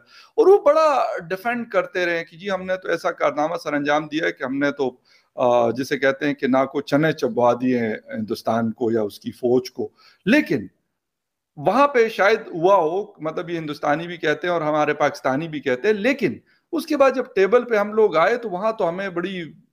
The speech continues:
सुना है कि बड़ी सुबकी उठानी पड़ी। बिल क्लिंटन साहब जब बीच में पड़े और मियां नवाज शरीफ साहब बेचारे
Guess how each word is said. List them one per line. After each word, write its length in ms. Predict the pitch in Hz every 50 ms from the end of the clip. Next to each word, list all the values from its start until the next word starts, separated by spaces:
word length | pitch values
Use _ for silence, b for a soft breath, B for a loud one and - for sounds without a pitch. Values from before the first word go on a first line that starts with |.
| _
सुना 280 | _ - - 147 156 180
है 100 | 196 190
कि 100 | 190 185
बड़ी 120 | 170 170
सुबकी 360 | 165 - 165 147 160 - - 180
उठानी 400 | 180 170 175 160 151 156 165 160
पड़ी। 260 | 165 151 151 160 165
बिल 140 | 143 135 123
क्लिंटन 400 | - 131 127 131 135 131 131 127
साहब 260 | - 143 139 127 131
जब 100 | 127 117
बीच 240 | 120 120 123 - 147
में 100 | 139 131
पड़े 220 | - 135 127 127
और 140 | 131 127 120
मियां 200 | 120 120 120 120
नवाज 180 | 120 123 123
शरीफ 240 | - - 123 127 131
साहब 180 | - 143 127 120
बेचारे 340 | 127 123 131 117 117 127